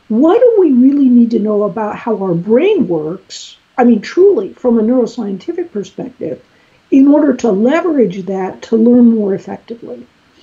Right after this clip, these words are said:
And we don't have to start with, "And here's a neuron, and here's how your neuron works." We can take the fundamental key ideas and, um,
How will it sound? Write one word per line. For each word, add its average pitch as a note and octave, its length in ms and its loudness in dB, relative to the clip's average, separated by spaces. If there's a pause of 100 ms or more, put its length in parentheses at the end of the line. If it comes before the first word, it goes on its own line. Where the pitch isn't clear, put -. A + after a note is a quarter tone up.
(260)
And C4 340 2 (280)
we B3+ 240 4
don't G#4+ 240 2
have D4 340 -10
to C#4 100 -4
start A#3 380 -6
with, G#3 300 -4
"And G3 220 -2
here's A#3+ 260 2
a E4+ 80 0
neuron, G3+ 720 0
and F3+ 100 4
here's G3+ 180 0
how C#4+ 80 -2
your D#4+ 180 2
neuron G#3 420 2
works." F#3 300 -2 (420)
We C#4 260 4
can B3+ 240 0
take A#3+ 440 -4
the G3+ 720 -2
fundamental A#3+ 800 -2
key A4+ 320 -4
ideas G3+ 600 -4 (160)
and, B3 400 0 (200)
um, A#3 380 -4